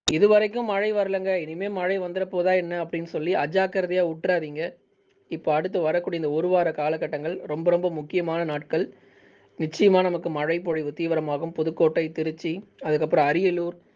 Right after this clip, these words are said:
பெரம்பலூர், தஞ்சை, நாகை, திருவாரூர், மயிலாடுதுறை போன்ற மாவட்டங்களிலும் பரவலாக நமக்கு மழை வாய்ப்புகள் அதிகரிக்க தான் போகிறது.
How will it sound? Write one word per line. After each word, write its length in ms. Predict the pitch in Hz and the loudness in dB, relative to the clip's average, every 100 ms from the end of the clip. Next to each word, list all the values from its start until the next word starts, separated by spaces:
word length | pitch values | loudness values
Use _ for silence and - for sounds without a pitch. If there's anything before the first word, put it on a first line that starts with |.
| _ _ | _ _
பெரம்பலூர், 560 | 151 165 175 165 165 - | 2 2 2 0 -2 -2
தஞ்சை, 440 | 143 156 160 165 | -4 -4 -2 -2
நாகை, 420 | 156 147 156 160 | 0 -2 0 0
திருவாரூர், 600 | 165 160 156 151 147 156 - _ _ _ - | 0 0 4 4 2 -2 -8 _ _ _ -2
மயிலாடுதுறை 640 | 156 151 175 170 165 165 | 4 6 6 4 0 -2
போன்ற 240 | 160 156 | -4 -4
மாவட்டங்களிலும் 680 | 147 143 143 143 139 147 190 | -4 -2 -4 -6 -4 -2 0
பரவலாக 500 | 160 139 160 160 160 | 2 4 4 2 0
நமக்கு 280 | 160 143 135 | -2 -6 -8
மழை 260 | 139 147 | -2 0
வாய்ப்புகள் 500 | 160 151 147 147 208 - _ _ | 2 2 0 0 -2 -4 _ _
அதிகரிக்க 480 | - 143 151 151 - | -2 0 2 0 -2
தான் 160 | 143 147 | -6 -4
போகிறது. 600 | 143 135 135 131 139 | -6 -4 -4 -2 -4